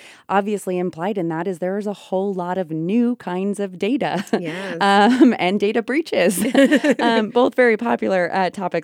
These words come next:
Speaker 1: in the press today. And so I'm really curious, you know, I'm so excited about your background generally, that you come,
Speaker 2: <laughs>
Speaker 1: um, from tech and digital startups and e-commerce,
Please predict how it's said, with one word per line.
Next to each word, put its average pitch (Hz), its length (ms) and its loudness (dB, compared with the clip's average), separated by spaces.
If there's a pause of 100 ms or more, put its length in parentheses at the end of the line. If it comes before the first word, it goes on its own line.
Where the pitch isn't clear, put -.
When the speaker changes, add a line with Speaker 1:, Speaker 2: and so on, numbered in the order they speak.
Speaker 1:
in 180 60 0
the 170 80 -2
press 202 260 -4
today. 151 380 -4
And 175 240 -4
so 185 160 0
I'm 185 200 0
really 185 220 -2
curious, 165 480 -4
you 160 60 -4
know, 160 100 -2
I'm 160 240 -4
so 165 220 0
excited 165 400 -2
about 147 280 -8
your 160 60 -8
background 147 460 -12
generally, 165 480 -4
that 220 200 0
you 233 160 2
come, 196 460 2 (200)
Speaker 2:
<laughs> - 180 -20
Speaker 1:
um, 190 240 0
from 196 180 -2
tech 175 300 -6
and 190 80 -4
digital 160 340 -4
startups 175 640 -4
and 156 180 -4
e-commerce, 180 800 -6